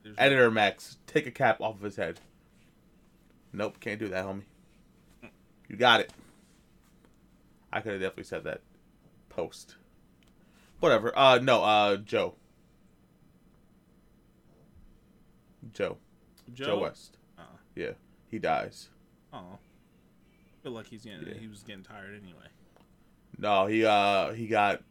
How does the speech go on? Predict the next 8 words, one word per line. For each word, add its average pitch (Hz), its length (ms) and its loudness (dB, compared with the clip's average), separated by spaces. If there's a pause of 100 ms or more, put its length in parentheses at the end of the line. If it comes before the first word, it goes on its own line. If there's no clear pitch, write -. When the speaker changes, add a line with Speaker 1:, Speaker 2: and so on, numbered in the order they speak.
(160)
Speaker 2:
a 95 80 -6
really 95 240 -6
bad 87 220 -6
injury. 87 380 -12 (520)
Speaker 1:
Oh. 170 340 -16 (680)
Speaker 2:
Yeah. - 220 -12 (520)
And, 95 140 -10
uh, 78 300 -8